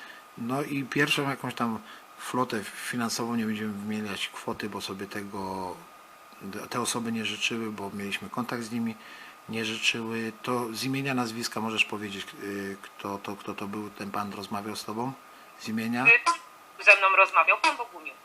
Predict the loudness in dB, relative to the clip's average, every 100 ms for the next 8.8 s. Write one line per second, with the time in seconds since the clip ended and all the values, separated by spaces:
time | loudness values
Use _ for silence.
0 | -20 -8 0 2 2 0 0 0 -2 -10
1 | -16 -12 -4 -2 -2 -2 -2 -2 -4 -4
2 | -2 0 0 0 -2 -6 -16 -16 -18 -10
3 | -6 -2 -2 -2 -2 -2 0 2 2 0
4 | 0 0 0 0 -2 -2 -4 -2 -2 0
5 | 0 -2 -2 -4 -2 -4 -4 -4 -4 -4
6 | -2 -4 -8 -18 -18 -20 -20 -12 -6 -4
7 | -4 -4 -2 0 0 0 0 0 2 2
8 | 4 4 4 2 0 -2 0 -2